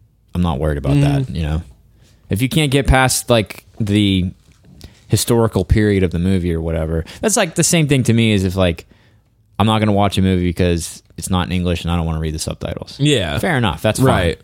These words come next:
Speaker 1: But you also don't get to judge the movie then.
Speaker 2: No.
Speaker 1: You know what I mean?
Speaker 2: No.
Speaker 1: So, yeah, I, and I,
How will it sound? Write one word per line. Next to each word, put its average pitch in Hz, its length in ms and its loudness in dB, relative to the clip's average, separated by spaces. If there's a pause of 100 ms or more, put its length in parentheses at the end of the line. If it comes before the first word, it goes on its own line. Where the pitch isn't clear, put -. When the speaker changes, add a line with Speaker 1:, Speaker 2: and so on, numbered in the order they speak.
(120)
Speaker 1:
But 131 140 0
you 139 180 2
also 135 280 4
don't 117 160 2
get 107 160 2
to 101 80 2
judge 92 240 0
the 90 60 -2
movie 87 260 0
then. - 320 -12
Speaker 2:
No. 127 140 2
Speaker 1:
You 95 80 0
know - 40 0
what 92 60 0
I - 20 0
mean? 90 320 0
Speaker 2:
No. 69 380 -4 (640)
Speaker 1:
So, 101 560 -2 (400)
yeah, 82 240 -2
I, 110 160 -2 (340)
and 127 160 0
I, - 40 -4